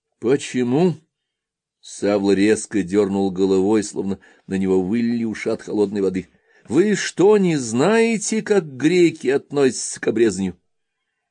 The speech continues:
Как греки относятся к нему, Савл? Тихо спросил Аков. Как к варварскому увечью.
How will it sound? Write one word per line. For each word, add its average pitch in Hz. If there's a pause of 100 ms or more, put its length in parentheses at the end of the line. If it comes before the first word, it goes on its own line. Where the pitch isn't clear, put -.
(400)
Как 185
греки 101
относятся 95
к -
нему, 92
Савл? - (840)
Тихо 101
спросил 101
Аков. 95 (340)
Как 143
к -
варварскому 147
увечью. 123